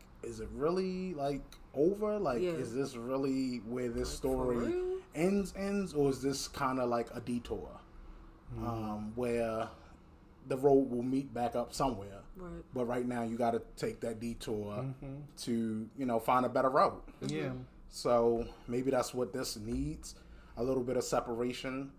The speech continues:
Speaker 2: Mm-hmm.
Speaker 1: Um, but it's definitely what I needed.
Speaker 2: Yeah.
Speaker 1: And I'm happy to, to get it.
Speaker 2: We're happy for you, Jeff.
Speaker 1: Yeah.
Speaker 3: Very happy, honey.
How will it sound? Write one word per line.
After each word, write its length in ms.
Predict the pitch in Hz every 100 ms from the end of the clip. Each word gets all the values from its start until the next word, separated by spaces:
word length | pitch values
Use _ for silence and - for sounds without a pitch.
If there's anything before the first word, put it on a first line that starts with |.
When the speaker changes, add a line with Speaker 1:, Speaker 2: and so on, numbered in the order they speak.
| -
Speaker 2:
Mm-hmm. 500 | 202 190 208 - 107
Speaker 1:
Um, 460 | 104 101 95 98 - - - - - - - -
but 220 | 113 107 120
it's 160 | 117
definitely 300 | 107 120 117
what 140 | 101 101
I 100 | 98
needed. 300 | 95 90 - - - -
Speaker 2:
Yeah. 160 | 185 113
Speaker 1:
And 100 | 104
I'm 220 | 104 104
happy 420 | - 107 101 107
to, 540 | 104 - 107 101 101 98 - - - - -
to 100 | 120
get 240 | 104 101
it. 160 | 87 - - - - - - - - -
Speaker 2:
We're 100 | 220
happy 380 | 202 185 - 190 -
for 80 |
you, 100 | 165 - 170
Jeff. 140 | - -
Speaker 1:
Yeah. 120 | 117 - - - - - - - - - - - - - - -
Speaker 3:
Very 440 | 139 147 151 151 156
happy, 440 | 147 135 131 139
honey. 580 | 240 139 131 123 113